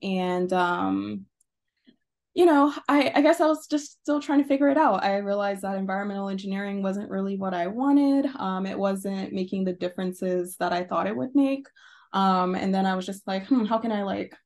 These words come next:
sort of shift this degree into something that makes sense for me and makes sense for what I wanna do?" Um, and so the pathway there then became renewable energy. Um, again, did not know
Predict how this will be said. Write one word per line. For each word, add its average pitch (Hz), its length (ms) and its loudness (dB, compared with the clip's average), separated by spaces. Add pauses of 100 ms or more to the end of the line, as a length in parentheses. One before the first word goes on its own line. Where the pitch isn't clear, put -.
(580)
sort 233 220 0
of 202 120 -2
shift - 560 0
this 240 160 -4
degree 214 640 0
into 196 180 0
something 196 280 -4
that 190 100 -2
makes 190 220 -8
sense 208 200 -4
for 185 140 -4
me 226 280 0
and 185 200 -2
makes 185 180 -8
sense 196 220 -6
for 196 100 -10
what 202 120 -6
I 208 40 -6
wanna 208 220 -6
do?" 226 380 -6 (440)
Um, 196 280 4
and 196 120 0
so 202 200 2
the 196 80 -2
pathway 208 580 -4
there 202 300 0
then 185 180 -2
became 185 320 -6
renewable 180 400 -4
energy. 202 560 -6 (720)
Um, 196 320 4
again, 208 360 0 (300)
did 440 160 0
not 427 180 2
know 359 420 0